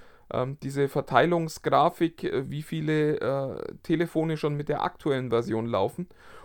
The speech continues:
Und momentan ist es tatsächlich so, Pi ist noch gar nicht, äh, messbar.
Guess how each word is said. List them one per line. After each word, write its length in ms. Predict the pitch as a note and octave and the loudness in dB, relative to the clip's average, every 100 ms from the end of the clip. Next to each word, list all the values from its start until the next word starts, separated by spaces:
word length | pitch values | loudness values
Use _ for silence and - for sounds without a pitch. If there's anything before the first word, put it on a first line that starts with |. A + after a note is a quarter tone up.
| - | -4
Und 120 | C3+ | 2
momentan 520 | C3+ E3 E3 D#3 D#3 | 4 2 4 4 4
ist 100 | D#3 | 0
es 140 | D3+ | -4
tatsächlich 480 | - C#3+ C#3 D3 D3 | -2 -2 0 0 0
so, 140 | D#3+ D#3+ | 2 0
Pi 320 | - C#3 D#3+ | 4 6 6
ist 440 | - - - - | 2 -10 -14 -16
noch 240 | G2+ A#2+ - - | -10 -10 -10 -2
gar 180 | B2+ B2+ | 4 4
nicht, 380 | D3 D3 - - | 2 -6 -12 -6
äh, 300 | F#2+ F2+ D2+ G1+ - - | -2 0 -2 -6 -14 -18
messbar. 840 | - A#2 A2 C#3 - D#3+ E3 F3+ | -10 -2 -2 -2 -2 2 4 4